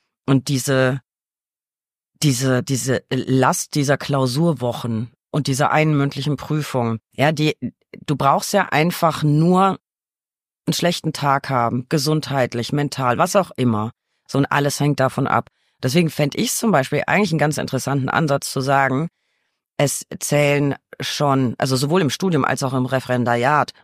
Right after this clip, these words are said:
vorher Noten, dass die mit ins Examen mit einfließen.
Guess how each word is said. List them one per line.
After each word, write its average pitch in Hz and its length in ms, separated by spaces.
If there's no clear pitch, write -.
vorher 151 460
Noten, 117 560
dass - 180
die 175 120
mit 160 180
ins - 180
Examen 131 420
mit 120 120
einfließen. 127 760